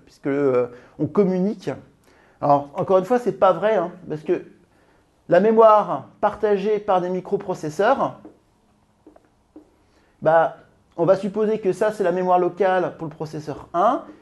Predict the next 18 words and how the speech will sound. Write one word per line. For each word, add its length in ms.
ça, 180
c'est 140
la 80
mémoire 260
locale 380
pour 100
le 60
processeur 480
deux, 340
ça, 140
c'est 160
la 100
mémoire 280
locale 540
pour 100
le 60
processeur 440
trois, 460